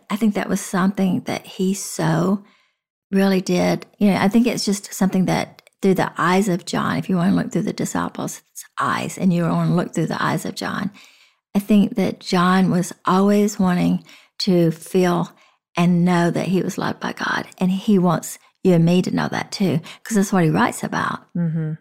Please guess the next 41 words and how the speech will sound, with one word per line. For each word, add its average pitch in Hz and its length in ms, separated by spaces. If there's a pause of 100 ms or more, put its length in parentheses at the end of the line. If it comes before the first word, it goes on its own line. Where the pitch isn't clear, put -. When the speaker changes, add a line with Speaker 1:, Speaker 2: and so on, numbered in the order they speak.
(100)
Speaker 1:
And 180 120
he 180 60
wants 180 200
us 185 160
to 190 100
believe 196 560
that - 320 (200)
Jesus 208 460
really 214 480
is 220 300
God. - 280 (280)
And 202 80
I 214 60
will 254 120
say 208 240
this, 196 480 (160)
I 202 160
think 220 400
that - 500 (380)
it, 190 300
and 190 260
we 185 140
do 196 180
know 156 180
this, - 300
that - 280 (440)
John 208 400
starts - 560
with 156 540
the 202 140
fact - 300
that - 180
Jesus 196 520
is 196 160
in, 202 140 (280)
in 196 140
heaven, 196 540 (380)
that - 140
Jesus 185 440
is 165 300
God, - 540